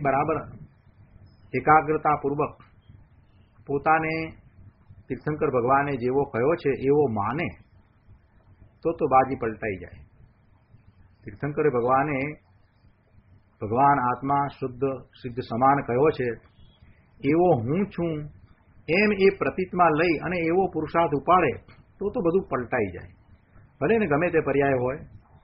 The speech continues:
મનુષ્યની હોય કે તિર્યંતની હોય કે નારકીની હોય કે દેવની હોય, પણ બધું પલટાઈ જાય.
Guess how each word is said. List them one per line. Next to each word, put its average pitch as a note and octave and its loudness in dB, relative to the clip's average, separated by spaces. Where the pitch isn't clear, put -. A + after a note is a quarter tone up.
મનુષ્યની D3 -4
હોય C#3 4
કે D3 0
તિર્યંતની C3+ -4
હોય B2 -2
કે A2+ -4
નારકીની A#2 0
હોય B2+ 2
કે C3+ -2
દેવની B2 -2
હોય, A#2 -2
પણ F#3 -2
બધું E3 8
પલટાઈ G2+ 0
જાય. - -16